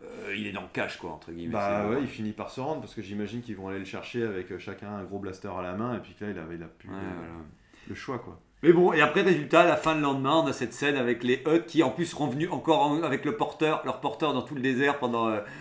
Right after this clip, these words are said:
Speaker 1: pendant encore une fois, je sais pas combien de, de
Speaker 2: Mais ouais, alors c'est ça qui m'a fait marrer, et justement, ça rejoint ce qu'on disait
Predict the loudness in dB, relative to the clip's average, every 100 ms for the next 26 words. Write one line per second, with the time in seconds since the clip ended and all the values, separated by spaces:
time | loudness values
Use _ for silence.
0 | -16 -8 2 4 6 4 4 4 2 2
1 | 0 0 2 4 4 4 2 2 2 2
2 | 2 2 4 2 0 -4 -6 -4 -4 -4
3 | -2 0 0 0 0 -2 -2 -2 -2 -2
4 | -2 -2 -4 -6 -8